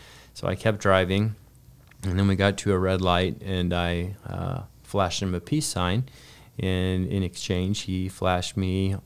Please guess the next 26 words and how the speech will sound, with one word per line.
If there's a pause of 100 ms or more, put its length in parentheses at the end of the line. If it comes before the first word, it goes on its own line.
only
one
of
those
fingers. (400)
<laughs>
And, (600)
and
I
just
thought
to
myself,
"That's
too
bad
for
that
guy." (540)
Um, (180)
I
think
that
had
it
been,